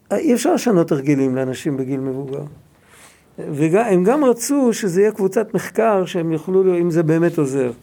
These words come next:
אז הם חילקו את הבית אבות לשניים. חלק אחד, הם נתנו להם לאכול את מה שהם רגילים כל החיים. חלק שני, הם אמרו להם, "חבר'ה, יום אחד אוכלים בריא, יום אחד אתם אוכלים מה שאתם רוצים." אין דין דינו. יום יום,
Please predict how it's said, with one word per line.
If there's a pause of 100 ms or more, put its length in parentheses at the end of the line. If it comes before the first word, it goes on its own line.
(600)
אז
הם
חילקו
את
הבית
אבות
לשניים.
חלק
אחד,
הם
נתנו
להם
לאכול
את
מה
שהם
רגילים
כל
החיים. (760)
חלק
שני,
הם
אמרו
להם,
"חבר'ה, (480)
יום
אחד
אוכלים
בריא,
יום
אחד
אתם
אוכלים
מה
שאתם
רוצים." (1300)
אין
דין
דינו. (320)
יום
יום,